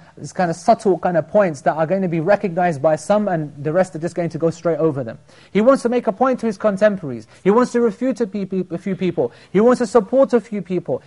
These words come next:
He wants to try and make some statements so that people can be happy and other people can be depressed. Really, this is, there's a whole thing going on here.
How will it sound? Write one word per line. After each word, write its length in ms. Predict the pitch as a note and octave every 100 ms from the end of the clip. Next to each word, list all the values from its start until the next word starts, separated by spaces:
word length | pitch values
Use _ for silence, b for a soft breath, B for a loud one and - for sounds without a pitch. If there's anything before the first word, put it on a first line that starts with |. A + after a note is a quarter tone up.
| b
He 80 | -
wants 180 | G3+ C4
to 80 | A#3+
try 240 | - B3
and 100 | A#3
make 140 | A#3 A#3+
some 160 | G#3+
statements 520 | G3 - A#3+ G3 D3
so 100 | C3+
that 200 | F3+ E3
people 240 | A3+ A3 G#3+
can 160 | G#3
be 100 | F#3+
happy 340 | F3+ A3+ A3+ A#3+
and 100 | G#3
other 180 | G3 G3+
people 240 | G#3+ F3+
can 160 | F#3+ E3+
be 100 | D#3
depressed. 480 | D3 E3+ A#2+ - - _ _ _ _ _ _
Really, 300 | F#3+ B3+ G#3+
this 180 | G#3 B3
is, 140 | A3+ F#3 B
there's 140 | F#3
a 60 | G#3
whole 200 | B3+ C4+
thing 260 | D4 D#4
going 300 | B3 G#3 F3+
on 180 | D#3+ D3+
here. 220 | D3 C3